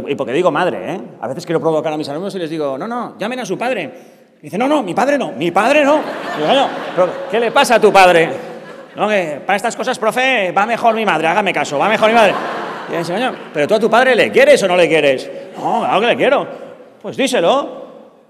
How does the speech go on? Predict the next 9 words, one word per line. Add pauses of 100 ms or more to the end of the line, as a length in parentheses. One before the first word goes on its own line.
(280)
"No,
no,
no,
no,
no,
no,
no". (760)
Pero (120)
no,